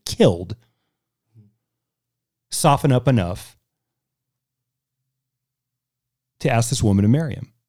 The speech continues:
Well, he goes to the worst advisor when it comes to ways of love on the planet, Rocky Balboa.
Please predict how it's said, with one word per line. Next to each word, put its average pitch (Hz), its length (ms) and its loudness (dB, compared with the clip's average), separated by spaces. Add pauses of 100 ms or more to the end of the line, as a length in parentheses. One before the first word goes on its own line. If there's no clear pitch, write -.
(260)
Well, 123 140 4
he 147 140 2
goes 131 360 2
to 117 460 2 (360)
the 120 220 2
worst 135 520 2
advisor 117 760 2
when 110 200 2
it 120 120 -4
comes 131 340 2
to 113 420 2 (200)
ways 135 380 2
of 113 140 0
love 120 280 2
on 120 180 2
the 101 60 0
planet, 110 440 -4
Rocky 117 360 0
Balboa. 98 680 0